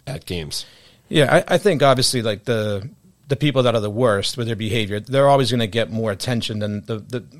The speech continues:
Speaker 2: the majority of people are great, parents, spectators, uh, coaches. But there's definitely people in the game,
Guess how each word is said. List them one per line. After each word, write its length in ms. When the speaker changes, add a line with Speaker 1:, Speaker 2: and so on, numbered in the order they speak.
Speaker 2:
the 200
majority 420
of 60
people 200
are 80
great, 520
parents, 440
spectators, 1300
uh, 140
coaches. 500
But 220
there's 180
definitely 560
people 380
in 100
the 60
game, 420